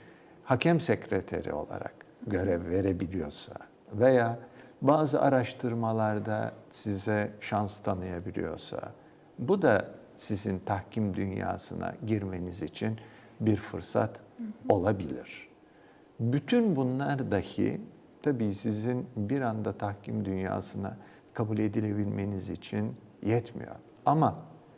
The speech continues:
Speaker 1: yine bizim tahkime başladığımız yıllarla bugün arasında çok sevindirici gelişmeler var. Mesela, e,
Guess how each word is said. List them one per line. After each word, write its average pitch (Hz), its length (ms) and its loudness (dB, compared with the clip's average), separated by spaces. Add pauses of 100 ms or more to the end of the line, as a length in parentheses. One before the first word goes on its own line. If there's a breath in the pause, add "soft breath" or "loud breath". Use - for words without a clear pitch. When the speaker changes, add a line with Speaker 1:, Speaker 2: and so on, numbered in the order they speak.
(340 loud breath)
Speaker 1:
yine 151 340 2
bizim 117 580 0 (140)
tahkime 101 600 0
başladığımız 101 880 -2
yıllarla 107 680 0
bugün 120 220 0
arasında 92 600 -2
çok 127 260 -4
sevindirici 104 800 -2
gelişmeler 123 600 0
var. - 220 -4 (500 loud breath)
Mesela, 113 640 0 (600 loud breath)
e, 101 360 2